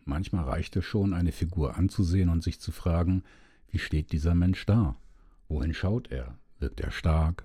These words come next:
müde, fröhlich oder einsam?“ Auf einmal beginnt eine stumme Figur eine eigene Geschichte zu erzählen. Ein Besuch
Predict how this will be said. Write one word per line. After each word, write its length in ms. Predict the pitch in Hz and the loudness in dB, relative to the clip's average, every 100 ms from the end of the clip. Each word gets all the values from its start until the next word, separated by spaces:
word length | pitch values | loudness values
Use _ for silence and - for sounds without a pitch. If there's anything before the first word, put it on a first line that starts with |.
| - | -6
müde, 520 | 78 85 82 82 87 - | 2 6 6 4 -2 -4
fröhlich 640 | - 82 78 69 87 - - | 0 2 4 2 -2 -6 -6
oder 200 | 104 123 | -4 0
einsam?“ 520 | 117 71 - - - - - - _ _ - | 0 -2 -4 -12 -14 -18 -20 -20 _ _ -10
Auf 240 | - - | -10 -6
einmal 320 | 78 92 95 | 0 2 2
beginnt 540 | 82 78 78 80 - - | 2 0 2 2 -2 -6
eine 220 | 69 69 | -8 -8
stumme 380 | - - 90 87 | -10 -2 2 2
Figur 600 | - 80 - 69 71 - | 0 -6 -4 -4 -2 -4
eine 280 | - 69 - | -6 -6 -4
eigene 400 | 60 58 64 64 | -4 -2 -4 -4
Geschichte 540 | - - - - - | -6 -6 -8 -10 -14
zu 180 | - - | -14 -14
erzählen. 600 | - - - 73 67 71 _ _ _ _ _ _ _ _ _ _ _ _ - | -14 -18 -14 -12 -12 -14 _ _ _ _ _ _ _ _ _ _ _ _ -2
Ein 160 | - 131 | 4 6
Besuch 420 | 123 151 147 | 8 6 4